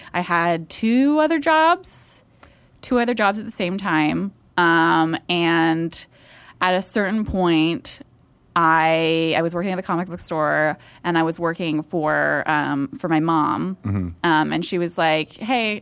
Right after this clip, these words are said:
Speaker 1: like, you're doing pretty well. Um, you would,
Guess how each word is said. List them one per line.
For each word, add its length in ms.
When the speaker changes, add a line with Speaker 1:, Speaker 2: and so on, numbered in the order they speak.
Speaker 1:
like, 280
you're 120
doing 200
pretty 180
well. 500
Um, 760
you 260
would, 160